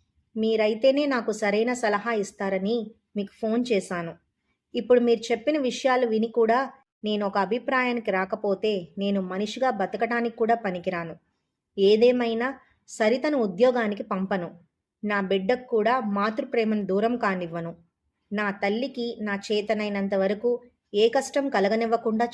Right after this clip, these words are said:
చూసుకుంటాను. ఇది నీ మేనల్లుడుగా కాదు మామయ్య, రేవతి కొడుకుగా చెబుతున్న మాట," అన్నాడు దృఢంగా వేణు. మళ్ళీ, "హమ్మయ్య, ఇదంతా అమ్మకు తెలియదు. తెలిసినట్లయితే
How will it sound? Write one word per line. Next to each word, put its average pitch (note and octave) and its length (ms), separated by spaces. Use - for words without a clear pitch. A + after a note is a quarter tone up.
చూసుకుంటాను. F3 640
ఇది G#3+ 200
నీ G#3+ 140
మేనల్లుడుగా A#3 640
కాదు G3+ 320
మామయ్య, F3+ 540
రేవతి G#3+ 420
కొడుకుగా G#3+ 460
చెబుతున్న F#3+ 520
మాట," E3+ 340
అన్నాడు F3+ 400
దృఢంగా F#3+ 500
వేణు. E3 340
మళ్ళీ, G3 440
"హమ్మయ్య, F#3+ 560
ఇదంతా F#3+ 400
అమ్మకు G#3+ 340
తెలియదు. F#3 500
తెలిసినట్లయితే A3+ 1000